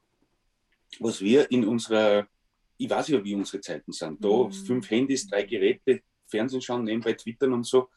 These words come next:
Speaker 1: äh, das ist alles, alles für unser Seelenwohlen halt nicht sehr gesund. Das heißt, sich wirklich, das kann man nämlich auch zu Hause ganz gut integrieren, sich versuchen, auf eine Sache zu konzentrieren.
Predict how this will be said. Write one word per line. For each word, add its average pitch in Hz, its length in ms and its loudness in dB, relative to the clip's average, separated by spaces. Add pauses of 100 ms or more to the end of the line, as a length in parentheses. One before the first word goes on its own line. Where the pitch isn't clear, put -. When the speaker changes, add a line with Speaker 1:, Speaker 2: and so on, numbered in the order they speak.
(380)
Speaker 1:
äh, 110 180 2
das 120 180 -4
ist - 200 -10
alles, 135 640 -2 (220)
alles 131 500 -4
für 120 120 -4
unser 127 460 2 (340)
Seelenwohlen 113 680 -4
halt 113 160 -8
nicht 117 160 -4
sehr 107 220 -4
gesund. 95 460 -2 (520)
Das - 160 -10
heißt, 104 280 0 (340)
sich - 340 -4
wirklich, - 500 -2 (640)
das - 220 -6
kann 117 140 0
man 139 120 4
nämlich 127 300 0 (260)
auch 120 260 -4 (180)
zu - 200 -2
Hause 135 260 0
ganz 120 240 -2
gut 127 140 -2
integrieren, 120 420 -2
sich 120 180 -8
versuchen, 143 580 -2
auf 117 140 -4
eine 135 340 0
Sache - 500 -6
zu - 140 -8
konzentrieren. 117 760 -2